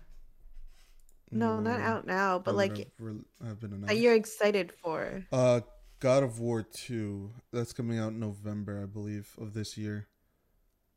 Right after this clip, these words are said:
Speaker 2: Um,
Speaker 1: Mm.
Speaker 2: obviously, God of War one was a fun. I don't think I finished it, but I don't really remember. Um, but you took the,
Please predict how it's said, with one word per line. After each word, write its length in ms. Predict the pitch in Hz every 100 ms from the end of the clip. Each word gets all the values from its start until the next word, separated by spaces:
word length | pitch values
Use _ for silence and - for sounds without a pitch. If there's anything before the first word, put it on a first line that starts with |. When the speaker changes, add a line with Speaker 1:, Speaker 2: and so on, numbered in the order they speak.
| _
Speaker 2:
Um, 640 | 113 110 107 104 104 104 147
Speaker 1:
Mm. 280 | 196 208 180 170 _ _ -
Speaker 2:
obviously, 540 | 117 113 120 - 123
God 200 | 113 113
of 120 | 107 107
War 160 | 107
one 280 | 101 104 107
was 180 | 107 101
a 40 | -
fun. 360 | - 113 110
I 100 | 120
don't 120 | 135 175
think 140 | 175
I 40 |
finished 400 | 127 135 127 - 104
it, 140 | - - _ - - _
but 80 | -
I 40 | 104
don't 260 | 117 127
really 180 | 123 120
remember. 540 | 110 104 101 98 - - _ _ _ _ _ -
Um, 680 | 104 101 101 101 101 98 - -
but 100 | 107
you 160 | 123
took 340 | 127 127 101 _
the, 380 | 107 101 98